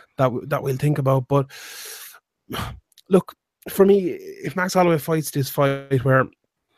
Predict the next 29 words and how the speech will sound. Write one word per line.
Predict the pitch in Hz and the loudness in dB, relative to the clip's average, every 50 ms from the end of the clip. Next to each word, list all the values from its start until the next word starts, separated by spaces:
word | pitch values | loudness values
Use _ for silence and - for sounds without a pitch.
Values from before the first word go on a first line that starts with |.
| _ _ _ _ _ _ _ _ - | _ _ _ _ _ _ _ _ -6
he's | - - 151 147 | 2 2 2 4
trying | - - 156 147 | 6 4 6 6
to | 147 | 6
keep | 139 - 151 147 143 123 | 4 4 2 2 2 2
Aldo | 123 139 147 143 139 131 123 123 - | 2 2 4 4 4 4 4 2 0
at | - 131 131 | -2 -6 -2
the | 131 131 131 | 0 0 0
end | 131 127 | 2 0
of | 127 | 0
his | 123 127 123 | 0 -2 0
jab | 120 131 127 131 127 123 | 2 2 2 2 2 2
and | 123 127 | 0 0
he's | 131 127 | 0 0
trying | - - 131 131 | 0 0 0 0
to | 131 | 0
come | 127 131 131 | -2 0 0
in, | 131 131 131 | 0 2 2
which | 135 131 - | 0 0 0
he, | 147 135 131 127 | -2 0 2 2
which | 135 131 - | 0 0 0
he | 135 | 0
normally | 127 135 135 135 131 | 2 2 4 4 4
does, | 123 127 127 127 120 - - - - - - - - _ | 4 4 4 2 2 -2 -10 -18 -18 -18 -18 -18 -6 _
with | 139 139 | 0 0
one, | 131 139 139 139 139 | 2 4 4 4 4
two, | 135 143 135 | 4 2 0
three, | 131 - 135 131 | 0 0 -2 -2
four | 131 - - 135 135 123 | -2 0 2 2 2 2
shots, | - - 143 131 135 135 135 - - | 0 0 0 0 0 0 -2 -10 -14